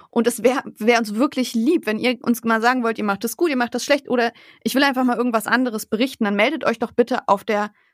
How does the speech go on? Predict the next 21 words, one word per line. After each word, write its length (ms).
WhatsApp-Hotline 720
unter 280
der 380
null 320
eins 260
fünf 300
zwei 460
zwei 300
neun 200
eins 320
drei 220
vier 500
eins 240
eins 340
null. 320
Und 80
wem 120
das 140
zu 120
schnell 340
ging, 300